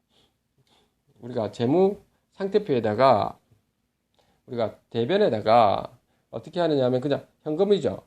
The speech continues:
현금이 나갔으니까 현금이 십억 원, 그리고 또 현금이 일억 원 이렇게 적고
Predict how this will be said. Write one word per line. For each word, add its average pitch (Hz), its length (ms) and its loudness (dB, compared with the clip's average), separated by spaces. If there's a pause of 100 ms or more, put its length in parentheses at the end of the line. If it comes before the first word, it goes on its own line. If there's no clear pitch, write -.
(100)
현금이 190 280 -2
나갔으니까 113 840 -6 (280)
현금이 175 720 -2 (340)
십억 160 520 0
원, 151 240 2 (840)
그리고 147 400 -8 (180)
또 143 100 -12
현금이 143 760 -2
일억 139 340 -2
원 156 280 0 (100)
이렇게 120 240 -16
적고 120 600 -4